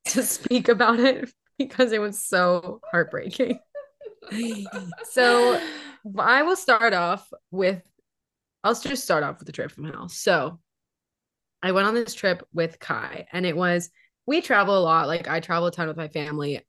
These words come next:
I'm not, I'm very well traveled. Like, I'm very well aware of that. However, this was a trip that, like, we were planning and paying for entirely on our own. He and I haven't done that in, like,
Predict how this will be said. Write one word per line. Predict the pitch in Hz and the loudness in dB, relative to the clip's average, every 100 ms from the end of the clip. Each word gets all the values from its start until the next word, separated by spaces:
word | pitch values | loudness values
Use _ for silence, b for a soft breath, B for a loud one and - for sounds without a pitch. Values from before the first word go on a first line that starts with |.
| _ | _
I'm | 170 175 | 0 2
not, | 180 175 160 143 _ _ _ _ - | 2 2 0 -4 _ _ _ _ -6
I'm | 190 | -2
very | 185 180 | 0 0
well | 170 156 147 | 0 -2 -8
traveled. | - 127 107 - | -10 -10 -10 -10
Like, | - | -10
I'm | 156 147 | -10 -6
very | 127 120 | -6 -4
well | 113 | -6
aware | 120 - | -8 -8
of | 180 | -6
that. | 196 196 - | -4 -6 -10
However, | - - 240 226 156 160 b b b b _ - | -14 0 4 4 0 -6 b b b b _ 4
this | 233 | 4
was | 254 | 4
a | 262 | -2
trip | - 214 208 | 0 0 0
that, | 160 | 0
like, | 170 170 | -2 -4
we | - 147 175 | -10 -6 -4
were | 180 214 | 0 0
planning | 208 - 185 185 190 185 | -2 -6 -2 0 0 0
and | 143 | -2
paying | 170 165 156 151 | -4 -2 -2 -4
for | 147 151 | -4 -4
entirely | 151 - 156 190 196 214 220 | -4 -8 -6 0 2 2 0
on | 202 | 0
our | 196 | 0
own. | 170 165 160 160 - _ | 0 0 -4 -8 -14 _
He | - - 208 | -16 -4 0
and | 190 | 2
I | 180 180 | 2 2
haven't | 170 170 165 | 2 0 0
done | 160 151 | -2 -4
that | 151 151 | -4 -8
in, | 135 156 | -8 -6
like, | 160 170 | -6 -8